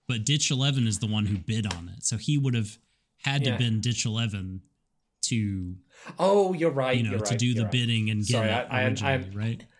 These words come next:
Speaker 2: I, I, I hadn't put, I hadn't put that one hundred thousand yen, that one hundred thousand yen together, but you're a hundred percent
Speaker 1: <laughs> Bitchy,
Speaker 2: correct.
Speaker 1: itchy, itchy.
Speaker 2: Uh, but any-,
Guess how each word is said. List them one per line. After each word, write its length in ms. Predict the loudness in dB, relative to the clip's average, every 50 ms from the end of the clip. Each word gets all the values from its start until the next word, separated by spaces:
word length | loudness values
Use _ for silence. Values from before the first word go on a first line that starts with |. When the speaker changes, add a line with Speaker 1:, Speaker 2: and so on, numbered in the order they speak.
| _ _ -2
Speaker 2:
I, 140 | 2 2 2
I, 140 | 4 4 4 4 4 4
I 40 | 2 2
hadn't 160 | 2 2 4
put, 200 | 2 2 2 2
I 60 | 2
hadn't 160 | 2 2 2
put 160 | 2 0 2
that 180 | 2 2 0 2
one 180 | 0 -2 -2 -2
hundred 240 | -2 -4 -4 -6 -6
thousand 400 | -6 -4 -2 -2 -2 -4 -4 -6
yen, 200 | -6 -6 -6 -4
that 140 | -6 -6 -6
one 120 | -6 -10
hundred 240 | -10 -12 -12 -14 -12
thousand 340 | -8 -6 -6 -6 -6 -6 -2
yen 120 | 0 0 0
together, 340 | 0 -2 -4 -2 -2 -4 -4
but 160 | -2 -2 -4
you're 140 | -4 -4 -8
a 40 | -8
hundred 200 | -8 -8 -8 -8
percent 200 | -6 -4 -2 0
Speaker 1:
<laughs> 0 |
Bitchy, 60 | 0
Speaker 2:
correct. 480 | 0 0 0 -2 -2 -2 -2 -2 -2 -2
Speaker 1:
itchy, 140 | -2 -2 0
itchy. 220 | 2 2 2 2 2
Speaker 2:
Uh, 40 | 0 -4 -4 0
but 100 | 2 4
any-, 200 | 4 2 0